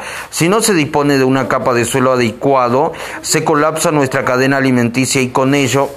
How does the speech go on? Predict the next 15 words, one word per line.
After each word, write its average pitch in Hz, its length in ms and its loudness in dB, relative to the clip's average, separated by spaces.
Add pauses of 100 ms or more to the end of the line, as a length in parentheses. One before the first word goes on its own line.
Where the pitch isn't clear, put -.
(220)
nuestra 147 440 2
capacidad 127 540 0
para 127 140 0
existir. 101 640 -6 (1120)
La 151 160 0
primera 196 380 0
vez 175 160 0
que 165 120 0
tuve 160 280 0
conocimiento 147 640 0
de 139 80 2
las 135 200 0
estadísticas 139 720 -2
anteriores 131 680 0
y 131 240 0